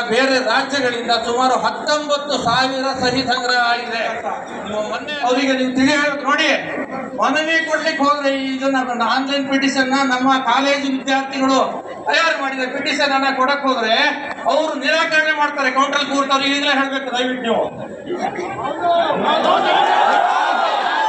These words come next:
ನಮಗೆ ಹತ್ತರು ನೀವು ಕರೆದಿರೋದೇ ಆಲಿಕೆ ಸಭೆಯಿಂದ ಈ ಅಬ್ಜ-, ಅಬ್ಜೆಕ್ಷನ್ ಹಾಕ್ಲಿಕ್ಕೆ, ಆಕ್ಷೇಪಣೆ ಸಲ್ಲಿಸಲಿಕ್ಕೆ ನಾವು ತಂದಿದ್ದೀವಿ. ಯಾಕೆ ತಗೊಳ್ಳಿಲ್ಲ ಅಂದ್ರೆ ಏನ್ ಅರ್ಥ ಇದು?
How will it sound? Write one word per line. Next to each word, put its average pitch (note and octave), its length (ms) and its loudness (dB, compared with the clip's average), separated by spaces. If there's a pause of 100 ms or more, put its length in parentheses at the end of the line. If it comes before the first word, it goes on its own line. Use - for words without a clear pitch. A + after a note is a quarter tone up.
(2000)
ನಮಗೆ C4 260 0
ಹತ್ತರು C#4+ 520 -2
ನೀವು C4 160 -6
ಕರೆದಿರೋದೇ D4+ 440 0
ಆಲಿಕೆ C#4+ 600 0
ಸಭೆಯಿಂದ D4 280 0
ಈ C4+ 220 2
ಅಬ್ಜ-, B3 600 2
ಅಬ್ಜೆಕ್ಷನ್ D4 440 -2
ಹಾಕ್ಲಿಕ್ಕೆ, B3+ 400 -2
ಆಕ್ಷೇಪಣೆ C#4 600 0
ಸಲ್ಲಿಸಲಿಕ್ಕೆ C4+ 420 -2
ನಾವು B3 160 0
ತಂದಿದ್ದೀವಿ. C4+ 460 2
ಯಾಕೆ D4 220 0
ತಗೊಳ್ಳಿಲ್ಲ C#4+ 400 0
ಅಂದ್ರೆ C#4+ 220 0
ಏನ್ D4 100 2
ಅರ್ಥ C#4+ 180 0
ಇದು? A#3+ 240 0